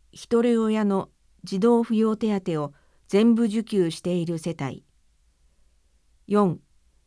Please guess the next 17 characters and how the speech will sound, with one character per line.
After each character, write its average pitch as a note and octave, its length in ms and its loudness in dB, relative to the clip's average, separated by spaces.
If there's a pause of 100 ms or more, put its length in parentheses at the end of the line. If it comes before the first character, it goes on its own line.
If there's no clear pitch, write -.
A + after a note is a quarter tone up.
(360)
特 F#3 260 -2
別 A#3+ 260 -2
児 G#3+ 120 -2
童 A3+ 200 2
扶 A3 160 -4
養 A3 220 0
手 A3 280 -2
当 D#3+ 240 -4
を C#3+ 40 -4
受 E3 220 -6
給 G3 260 0
し - 100 -10
て F#3 140 -4
い F3 100 -2
る E3+ 100 -4
世 - 200 -8
帯。 - 240 -10